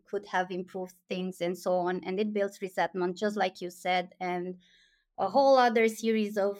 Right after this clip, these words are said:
sessions and meetings that everyone doesn't wanna be part of, and so on and so forth. So it is indeed important, and it all links back to courage, and it's also not, not only about the courage to say, to do it, to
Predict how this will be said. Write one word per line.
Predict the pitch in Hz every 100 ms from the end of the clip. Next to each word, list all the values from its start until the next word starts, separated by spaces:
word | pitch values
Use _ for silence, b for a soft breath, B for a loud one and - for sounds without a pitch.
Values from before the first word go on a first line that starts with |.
| -
sessions | - 208 208 208 190 202
and | 185 196
meetings | 214 208 190 185
that | 180 190
everyone | 202 202 185 190 185
doesn't | 196 208 202
wanna | 196 185
be | 180
part | 180 185 185 180 190
of, | 185 185 180
and | 185 190
so | 202
on | 190 185
and | 190
so | - 175
forth. | - 165 160 - -
So | 190 196 208 b b -
it | 247
is | 277 254
indeed | 226 202 202
important, | 202 208 190 208 208 214 208
and | 208 214 214 - _ _ _ _ -
it | 233 254
all | 269 269
links | 240 226
back | 220 220 220
to |
courage, | 214 226 196 196 214
and | 208 220
it's | 220 - _ _ _
also | - 262 269 262
not, | 254 269 - -
not | 285 285
only | 285 277
about | 226 220 220
the | 202
courage | 208 208 202 208
to | 202
say, | 208 185 196 190
to | -
do | 180 196 190
it, | 190
to | -